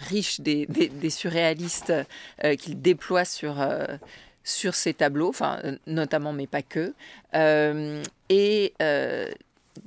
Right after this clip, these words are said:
de, de mythologie un petit peu implaçable, parfois même un peu hermétique. C'est une œuvre très mystérieuse, euh, nourrie de, euh,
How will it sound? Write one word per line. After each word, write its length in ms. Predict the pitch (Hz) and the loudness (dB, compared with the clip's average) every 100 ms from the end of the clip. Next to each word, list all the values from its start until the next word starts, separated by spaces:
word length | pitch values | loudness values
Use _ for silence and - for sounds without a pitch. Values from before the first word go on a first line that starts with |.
| _ | _
de, 240 | 151 180 160 160 | -2 -2 -2 -2
de 100 | 180 | 0
mythologie 480 | 196 233 220 214 | 0 2 2 2
un 120 | 220 196 | 0 0
petit 180 | - | -6
peu 100 | 214 | 0
implaçable, 880 | 269 277 294 240 - 196 196 202 156 | 0 0 0 0 2 4 4 2 0
parfois 340 | 170 160 - | -2 -2 -2
même 160 | 190 190 | 0 0
un 120 | 170 | 0
peu 160 | - 180 | 0 0
hermétique. 680 | 175 180 185 - 208 - 156 | 2 0 -2 -4 -6 -2 -4
C'est 260 | 143 151 - | -2 -8 -6
une 120 | 165 | -2
œuvre 420 | 170 185 151 143 - _ | 0 0 -2 -4 -6 _
très 220 | - 233 | -2 0
mystérieuse, 800 | 220 - 180 165 156 175 185 135 - - - - - - - | 0 -2 -4 -2 -2 0 -2 -6 -12 -18 -16 -16 -16 -2 2
euh, 880 | 160 156 156 151 143 147 143 135 127 - _ _ _ | 4 6 6 4 0 -6 -6 -8 -12 -18 _ _ _
nourrie 720 | 156 160 170 156 180 180 180 | -2 2 2 2 0 0 0
de, 400 | 160 143 143 139 - - - - - - | 0 0 0 -4 -8 -20 -20 -20 -20 -6
euh, 240 | 156 151 | -2 0